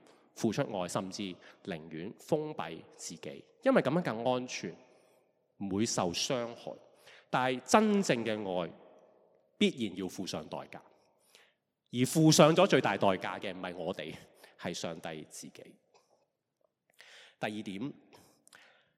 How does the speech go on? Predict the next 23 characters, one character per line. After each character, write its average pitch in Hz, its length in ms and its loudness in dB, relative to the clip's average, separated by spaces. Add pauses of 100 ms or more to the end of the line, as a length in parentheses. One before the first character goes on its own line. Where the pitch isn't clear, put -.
(180)
接 208 140 6
納 156 180 8
上 151 260 6
主 143 120 2
完 135 360 4
全 107 180 0 (220)
饒 104 160 0
恕 - 180 -2
嘅 120 80 2 (160)
愛， 104 120 2
羅 92 140 2
馬 92 160 -2
書 147 220 0
八 - 260 -2
章 120 320 0 (120)
三 113 360 -4
十 - 80 -12
三 110 300 -6
到 95 160 -6 (140)
三 107 320 -6
十 - 80 -10
四 - 60 -10 (140)
節。 - 140 -16